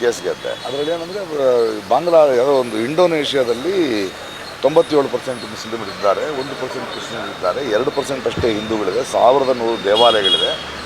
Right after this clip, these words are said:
ಅಲ್ಲಿ ಯಾವುದೇ ಹಿಂದೂ ಧರ್ಮಕ್ಕೆ ತೊಂದರೆ ಇಲ್ಲ ಅಂತ ನಾನು ಕೊಟ್ಟೆ ಸ್ಟೇಟ್ಮೆಂಟ್ ಇವರೇ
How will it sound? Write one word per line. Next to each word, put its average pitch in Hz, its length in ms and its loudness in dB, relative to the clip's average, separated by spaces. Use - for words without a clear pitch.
ಅಲ್ಲಿ 151 280 4
ಯಾವುದೇ 143 380 6
ಹಿಂದೂ 120 640 -2
ಧರ್ಮಕ್ಕೆ 107 400 -4
ತೊಂದರೆ 107 300 0
ಇಲ್ಲ 92 160 0
ಅಂತ 113 300 -4
ನಾನು 147 240 4
ಕೊಟ್ಟೆ 139 320 -4
ಸ್ಟೇಟ್ಮೆಂಟ್ 127 600 -6
ಇವರೇ 151 180 4